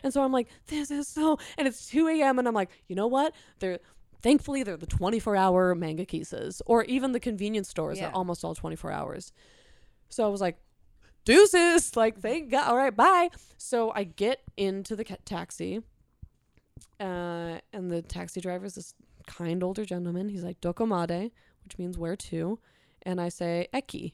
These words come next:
Speaker 1: which means station, the train station, 'cause it's central. I know where it is. No
Speaker 2: Yeah.
Speaker 1: problem. I knew where to go from there. And that's when <laughs> fucking Katana Man goes,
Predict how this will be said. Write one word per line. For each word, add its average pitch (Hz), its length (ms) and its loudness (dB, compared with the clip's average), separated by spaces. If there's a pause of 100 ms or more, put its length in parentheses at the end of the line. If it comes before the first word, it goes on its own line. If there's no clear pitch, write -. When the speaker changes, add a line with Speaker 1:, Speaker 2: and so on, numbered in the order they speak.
(140)
Speaker 1:
which 175 240 -6
means 185 340 -6 (240)
station, - 600 -6
the - 80 -20
train 277 260 -4
station, - 460 -12
'cause - 220 -10
it's 175 140 -12
central. 262 400 -2
I 180 100 -2
know 165 120 -2
where 165 160 -2
it 165 80 -4
is. 185 440 -2 (320)
No 233 80 -2
Speaker 2:
Yeah. 240 80 -2
Speaker 1:
problem. 185 440 -8
I 190 120 0
knew 202 200 0
where 196 160 2
to 180 80 -2
go 170 220 -4
from 160 320 -10
there. 143 320 -12 (1160)
And 226 220 2
that's 269 420 0
when 170 420 -4
<laughs> - 1040 -16
fucking 269 440 -6
Katana 339 560 -4
Man 185 360 -4
goes, 175 340 2